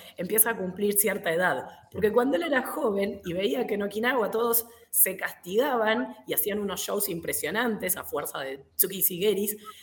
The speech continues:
eh, él también pegaba de esa manera y, se, y pedía que le peguen de la misma forma. Pero a medida que fue creciendo y fue madurando y fue envejeciendo, empezó a darse cuenta de lo que su maestro en un inicio le solicitaba.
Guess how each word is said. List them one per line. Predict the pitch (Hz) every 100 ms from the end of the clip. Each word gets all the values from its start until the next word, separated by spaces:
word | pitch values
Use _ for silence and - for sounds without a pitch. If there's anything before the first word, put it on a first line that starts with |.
| - _
eh, | 170 139
él | 233
también | 233 170 214 196 170 - -
pegaba | 180 156 175 214
de | 175
esa | 185 180
manera | 160 160
y, | 240
se, | - 147 - - -
y | 147
pedía | 143 185 277
que |
le | 156
peguen | - 214 202
de | 160
la | 151
misma | 180 196 165
forma. | 294 202 143 - - - -
Pero | 220 277
a |
medida | 302 370 339
que | 285
fue | 320
creciendo | 311 294 320 320 302 285
y |
fue | 285 262
madurando | 262 262 262 269 269
y | 247
fue | 247 208
envejeciendo, | 208 - - 220 226 233
empezó | 220 185 - 180
a |
darse | 175 180 190
cuenta | 175 180 180
de | 175
lo | 160
que | 151
su | 156 165
maestro | 160 156 - 170 170 -
en | 156 151
un | 156
inicio | 165 185 - 202 196 - - -
le | - 156 151
solicitaba. | - - - 247 320 165